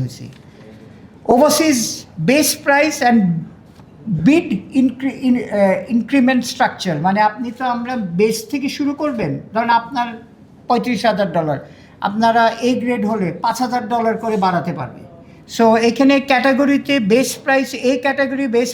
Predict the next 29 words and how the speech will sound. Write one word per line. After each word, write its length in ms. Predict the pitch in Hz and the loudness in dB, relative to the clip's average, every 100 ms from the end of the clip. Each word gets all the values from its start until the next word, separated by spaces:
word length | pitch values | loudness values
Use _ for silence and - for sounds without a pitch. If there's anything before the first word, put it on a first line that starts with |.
| - | -2
প্রাইস 200 | 269 262 | -2 -2
হচ্ছে 220 | 262 - 269 247 - - - | -6 -4 -4 -4 -10 -20 -4
থার্টি 200 | 226 233 254 | 0 0 2
ফাইভ 120 | 277 269 | 0 0
থাউজেন্ড 300 | 269 254 285 269 | 0 0 0 0
ডলার, 260 | 269 269 277 214 180 | 0 0 -2 -2 -2
বি 100 | 269 269 | -2 0
ক্যাটাগরিতে 640 | 240 262 247 254 247 262 254 247 - - - | -2 -4 -8 -8 -10 -10 -10 -12 -16 -20 -4
টোয়েন্টি 240 | 233 233 240 | 0 2 2
ফাইভ 140 | 277 269 269 | 0 2 0
থাউজেন্ড 320 | 262 277 269 | 0 -2 -2
ডলার, 220 | 262 262 262 - | -2 -2 -4 -4
সি 140 | 277 294 - | -4 -4 -2
ক্যাটাগরিতে 560 | 240 247 226 254 247 262 262 | -4 -2 -4 -4 -2 -4 0
টোয়েন্টি 280 | 233 233 254 | 0 0 0
থাউজেন্ড 320 | 262 247 254 240 | 0 0 -2 0
ডলার, 260 | 240 233 247 247 - - - 165 | 2 4 2 0 -8 -18 -6 2
ডি 100 | 277 262 | 4 4
ক্যাটাগরিতে 560 | 262 247 247 220 247 262 254 | -2 -2 -6 -6 -2 -2 0
পনেরো 240 | 240 240 247 | 0 4 4
হাজার 220 | 247 254 220 240 | 4 2 2 0
ডলার 220 | 240 247 165 | 0 -2 -4
and 100 | 202 202 247 | -8 -8 -4
ই 20 | 254 - | -6 -4
ক্যাটাগরিতে 680 | 226 233 208 220 220 226 262 381 - - - - - 196 | -6 -6 -8 -8 -8 -6 -6 -6 -12 -20 -20 -20 -2 0
দশ 120 | 202 196 | 2 0
হাজার 200 | 165 127 131 | 0 -4 -8
ডলার। 220 | 113 92 - - - - - - - - - - - - - - - - 233 | -12 -16 -20 -20 -20 -20 -20 -20 -20 -20 -20 -20 -20 -20 -20 -20 -20 0 2
Overseas 500 | 262 294 294 311 | 4 4 4 2